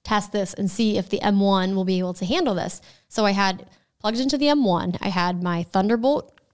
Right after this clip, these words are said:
going to the monitor. So not only was it powering this, the monitor was, you know, whatever. Um, I had the Cam Link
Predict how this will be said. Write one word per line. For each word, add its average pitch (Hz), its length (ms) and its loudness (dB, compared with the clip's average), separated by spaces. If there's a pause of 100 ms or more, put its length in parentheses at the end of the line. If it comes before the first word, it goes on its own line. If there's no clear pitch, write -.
(120)
going 196 300 0
to - 120 -4
the 262 60 0
monitor. 170 400 0
So 190 140 -4
not 185 160 0
only 208 240 0
was 202 120 -2
it 208 80 -4
powering 190 360 -2
this, 226 220 0
the 196 80 -4
monitor 185 320 0
was, 180 340 -4
you 208 80 -8
know, 165 220 -4 (180)
whatever. 190 400 0 (400)
Um, 202 340 0
I 214 100 -2
had 196 260 0
the 208 280 -2
Cam 302 340 0
Link 202 320 0